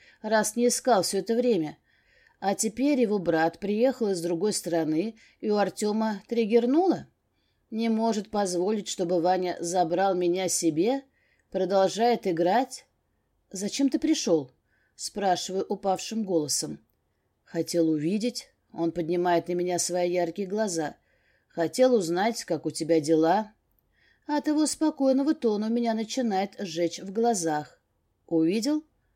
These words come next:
«Да». «На этом все?» спрашиваю стальным голосом. Никак не могу понять, что в нем так неуловимо поменялось.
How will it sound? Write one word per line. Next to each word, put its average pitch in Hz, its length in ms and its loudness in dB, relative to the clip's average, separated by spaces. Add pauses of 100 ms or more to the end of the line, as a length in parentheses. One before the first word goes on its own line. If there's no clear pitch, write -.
(260)
«Да». 160 500 0 (420)
«На 208 220 -4
этом 214 200 -4
все?» 311 340 0 (500)
спрашиваю 190 640 -2
стальным 226 440 -2
голосом. 156 560 0 (560)
Никак 226 460 2
не 185 80 -2
могу 190 240 -2
понять, 240 520 0
что 233 340 4
в 262 60 -2
нем 262 180 0
так 196 240 -4
неуловимо 208 600 -2
поменялось. 233 800 -2